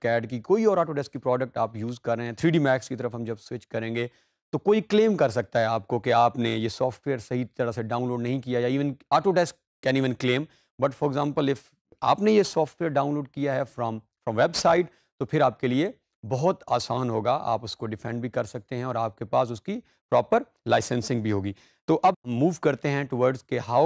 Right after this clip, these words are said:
can we download। So हम सबसे पहले what we need to do is हम Google में जाएंगे और Google में जाने के बाद हम यहाँ पे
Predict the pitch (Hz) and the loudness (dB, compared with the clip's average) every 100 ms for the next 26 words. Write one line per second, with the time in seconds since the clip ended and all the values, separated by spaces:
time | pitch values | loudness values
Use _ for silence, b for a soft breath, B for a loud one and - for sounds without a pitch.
0 | 156 151 143 131 104 110 113 160 220 _ | 4 0 0 -2 0 0 2 -2 -4 _
1 | _ _ _ - - 156 151 - _ 131 | _ _ _ -4 4 4 4 0 _ -2
2 | 135 180 214 180 170 165 196 - _ _ | 0 2 2 4 4 4 2 -2 _ _
3 | 135 147 160 151 151 139 135 139 180 214 | -2 0 0 0 0 -2 0 4 2 0
4 | - _ _ _ _ _ _ _ 127 131 | -10 _ _ _ _ _ _ _ -4 0
5 | 120 135 160 160 139 131 139 226 _ _ | 2 4 4 4 2 0 -4 -8 _ _
6 | _ _ _ _ _ _ 120 120 110 135 | _ _ _ _ _ _ 2 2 4 2
7 | 160 160 131 127 135 131 113 120 165 - | 4 4 4 2 2 2 4 4 4 -2
8 | _ _ _ _ - 143 131 123 113 139 | _ _ _ _ -2 0 2 0 0 0
9 | 165 | 0